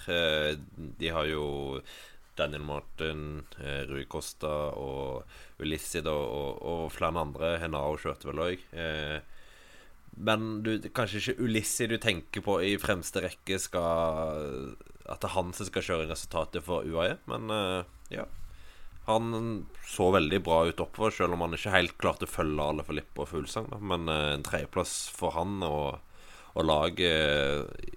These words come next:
i sin helhet er jo veldig bra, spesielt når Dan Martin ikke helt, eh, helt hadde den toppformen en kanskje hadde håpet på.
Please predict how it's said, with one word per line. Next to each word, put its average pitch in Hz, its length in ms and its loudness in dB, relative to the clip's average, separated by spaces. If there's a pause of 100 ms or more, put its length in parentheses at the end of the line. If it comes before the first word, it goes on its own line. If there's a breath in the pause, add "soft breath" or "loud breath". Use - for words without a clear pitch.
i - 80 -6
sin - 160 -8
helhet 95 380 6
er 80 80 8
jo 80 100 8
veldig 73 220 2
bra, 76 160 4
spesielt - 420 0
når 76 300 2
Dan 73 160 0
Martin 82 400 -2
ikke 78 240 2
helt, - 420 0
eh, 69 220 2 (840 loud breath)
helt 113 420 10
hadde 87 320 8 (160)
den 82 160 4
toppformen 95 580 2
en 90 140 0
kanskje 82 400 -2
hadde 82 140 0
håpet 85 280 -4
på. 95 140 -4